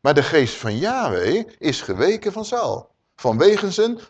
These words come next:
ongehoorzaamheid vertrekt Gods geest uit Saul. Laat het voor ons een voorbeeld zijn. En dan zegt hij, die boze geest van Yahweh, die brengt hem angst.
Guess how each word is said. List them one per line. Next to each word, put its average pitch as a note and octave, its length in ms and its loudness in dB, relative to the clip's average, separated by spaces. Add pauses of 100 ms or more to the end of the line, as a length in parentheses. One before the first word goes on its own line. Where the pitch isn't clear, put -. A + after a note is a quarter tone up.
(120)
ongehoorzaamheid F#3+ 1200 6
vertrekt F3 480 2
Gods - 200 -2
geest F#3+ 400 0
uit F#3 160 2
Saul. F2 480 0 (340)
Laat D#3+ 160 6
het D3 140 -2
voor F3 100 -2
ons F#3 160 2
een D#3+ 100 -4
voorbeeld B2 580 4
zijn. A2 400 -4 (440)
En D#3+ 140 -2
dan E3+ 120 2
zegt G#3 140 2
hij, F#3 80 -6
die D3 160 -4
boze C#3+ 300 -2
geest - 540 -4
van C#3 140 -10
Yahweh, A2 420 0
die F3+ 80 -6
brengt C3+ 240 0
hem D3+ 100 -8
angst. G#3 500 -8